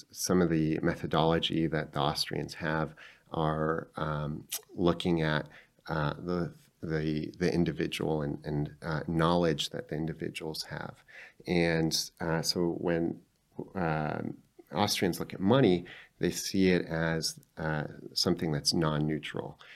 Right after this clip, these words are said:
Uh, so it is something that is a market good, and, um, it's something that should be derived through the emergence of,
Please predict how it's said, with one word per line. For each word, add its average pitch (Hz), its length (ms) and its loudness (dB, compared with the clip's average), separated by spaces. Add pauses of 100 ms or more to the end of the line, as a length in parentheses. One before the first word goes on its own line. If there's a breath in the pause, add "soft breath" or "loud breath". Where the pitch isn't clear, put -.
(200 loud breath)
Uh, 78 340 -2
so 78 440 2
it 85 100 -2
is 90 400 4 (120)
something 80 560 0
that 78 360 0
is 80 480 -4
a 78 500 -4
market 82 480 0
good, 139 380 4 (400 loud breath)
and, 82 640 2 (260)
um, 78 420 0 (280)
it's - 120 2
something 90 560 6
that 78 340 4 (400 loud breath)
should - 440 4
be 80 140 2
derived 76 640 0 (100)
through 87 640 4 (140)
the 80 60 -2
emergence 76 600 0
of, 76 300 -8